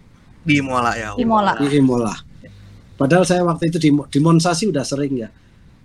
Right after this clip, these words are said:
Speaker 3: Eh, tapi kita nginepnya kan nggak di Monza karena di sirkuit Monza. Sirkuit Monza itu sirkuit itu di tengah satu, eh, taman yang besar sekali. Kalau teman-teman masuk dari depan pintu utama, di bagian belakang itu ada lapangan golf.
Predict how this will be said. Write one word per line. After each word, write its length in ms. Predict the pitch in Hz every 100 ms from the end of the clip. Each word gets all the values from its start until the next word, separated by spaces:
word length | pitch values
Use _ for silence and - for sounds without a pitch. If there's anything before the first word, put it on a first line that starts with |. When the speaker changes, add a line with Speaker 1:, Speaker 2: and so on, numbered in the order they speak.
| -
Speaker 3:
Eh, 640 | 110 113 113 110 110 110 107 - - - - - -
tapi 160 | 123 160
kita 240 | 175 190
nginepnya 400 | 180 165 165 180
kan 160 | 185 185
nggak 180 | 135 117
di 240 | 127 123 -
Monza 320 | 135 135 143
karena 160 | 123 156
di 120 | 147
sirkuit 280 | 127 127 139
Monza. 400 | 135 131 123 127 - - -
Sirkuit 320 | - 160 175
Monza 320 | 180 190 180 190
itu 160 | 240
sirkuit 480 | 220 196 175 165 190
itu 140 | 196 247
di 120 | 165
tengah 200 | 156 190
satu, 420 | 196 165 185 202 202 - - - - -
eh, 140 | 147 147 -
taman 400 | 175 185 180 165
yang 140 | 131
besar 320 | - 139 165
sekali. 480 | 160 165 160 160 127 - - - - - - - - -
Kalau 240 | 139 151
teman-teman 400 | 147 160 160 165
masuk 320 | 165 160 170 139
dari 160 | 139
depan 400 | 139 127 135 151
pintu 320 | 143 151 156
utama, 400 | 151 156 151 139
di 80 | 139
bagian 400 | - 123 160 143
belakang 320 | 139 143 156
itu 160 | 160 190
ada 160 | 143 123
lapangan 320 | 131 131 135
golf. 320 | 123 113